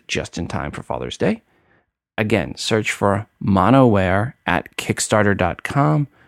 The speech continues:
or you can look in the show notes for episode three forty-one over at today in I O S dot com.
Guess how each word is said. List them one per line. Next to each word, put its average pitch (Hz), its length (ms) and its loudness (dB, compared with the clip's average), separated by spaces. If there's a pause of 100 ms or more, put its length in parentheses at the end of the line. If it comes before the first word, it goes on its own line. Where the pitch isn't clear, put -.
(180)
or 104 340 0
you 98 140 -2
can 92 320 -4
look 95 220 -6
in 92 140 -6
the 90 60 -6
show 156 240 4
notes 139 280 2
for - 160 -6
episode - 420 -4
three 110 260 2
forty-one 92 580 2
over 90 220 -2
at 80 120 -4
today 82 200 -2
in 85 80 -2
I 85 160 -4
O 87 120 2
S 90 140 2
dot - 220 -10
com. - 240 -12